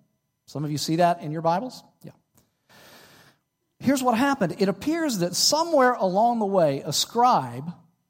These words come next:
uh, a scribe was a person whose job it was, you know, they didn't have copy makers back then, so a scribe, his, his job was to copy the words of the text, and then, you know, they would pass them on so that new, other people could read them, okay?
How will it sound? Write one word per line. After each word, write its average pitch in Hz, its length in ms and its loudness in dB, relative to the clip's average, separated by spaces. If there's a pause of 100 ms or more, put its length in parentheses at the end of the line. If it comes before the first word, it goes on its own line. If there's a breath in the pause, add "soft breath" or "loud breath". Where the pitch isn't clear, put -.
(920)
uh, 160 260 0
a - 40 -4
scribe 240 380 2
was 170 100 0
a 165 60 -4
person 196 360 -2
whose 151 200 -2
job 196 280 2
it 165 120 -2
was, 147 180 0
you 185 60 -6
know, 170 40 -4
they 180 120 -2
didn't 147 100 -2
have 139 140 -4
copy 202 340 0
makers 131 320 -8
back 123 240 -6
then, 123 140 -12
so 139 120 -6
a 139 60 -4
scribe, 185 460 0
his, 170 160 -6 (100)
his 147 160 -4
job 180 340 0
was 139 140 -4
to 139 100 -8
copy 175 400 0
the 143 80 -4
words 147 360 -2
of 127 40 -6
the 123 60 -6
text, - 440 -4
and 139 120 -4
then, 156 160 -2 (220 loud breath)
you 170 80 -4
know, 143 100 2
they 151 140 2
would 156 180 -12
pass 139 360 -2
them 143 180 -6
on 143 320 -6
so 143 140 -6
that 147 80 -6
new, 151 280 -6
other 151 220 -2
people 214 260 -2
could 175 180 -10
read 220 220 -8
them, - 180 -20 (200)
okay? 151 160 -18